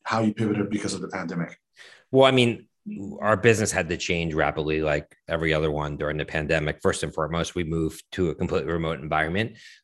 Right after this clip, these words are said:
Speaker 2: um, and just fostering and driving collaboration and communication and alignment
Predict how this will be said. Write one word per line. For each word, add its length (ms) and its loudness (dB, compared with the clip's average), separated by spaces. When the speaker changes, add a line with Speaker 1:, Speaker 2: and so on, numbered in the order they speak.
Speaker 2:
um, 280 2
and 100 0
just 220 0
fostering 400 2
and 80 -2
driving 280 2
collaboration 840 -2
and 100 -6
communication 760 -2
and 80 -6
alignment 600 -4